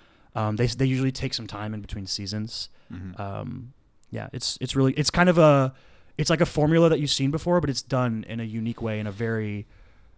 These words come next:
Speaker 1: uh, it's kind of melancholy, I would
Speaker 2: Right.
Speaker 1: say.
Speaker 2: Is there, like,
Speaker 1: It's
Speaker 2: uh,
Speaker 1: very funny.
Speaker 2: is there, like, a comparable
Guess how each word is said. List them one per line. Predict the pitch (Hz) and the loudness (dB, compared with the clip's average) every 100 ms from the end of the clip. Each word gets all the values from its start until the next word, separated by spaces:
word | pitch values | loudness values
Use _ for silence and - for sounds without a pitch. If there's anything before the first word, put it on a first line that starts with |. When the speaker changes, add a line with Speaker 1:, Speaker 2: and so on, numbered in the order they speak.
| - _ 117 | -20 _ -6
Speaker 1:
uh, | 113 113 | -4 -2
it's | 156 - | -4 -2
kind | 202 240 | 0 0
of | 160 | 2
melancholy, | 139 156 175 175 180 185 | 0 0 2 2 2 0
I | 170 | -2
would | 165 | -2
Speaker 2:
Right. | - | 0
Speaker 1:
say. | 175 175 175 - | 0 -2 -6 -4
Speaker 2:
Is | 127 | -2
there, | 147 165 151 | 2 2 2
like, | 139 123 | 0 0
Speaker 1:
It's | 147 131 | 2 8
Speaker 2:
uh, | |
Speaker 1:
very | 196 180 | 10 10
funny. | - 120 104 - _ - | 8 0 -4 -10 _ -8
Speaker 2:
is | 135 | -4
there, | 143 | 0
like, | 139 123 123 | 0 -2 -4
a | 107 | -8
comparable | - 113 - 127 120 120 113 110 104 | -6 -6 -4 -4 -2 -2 -4 -6 -10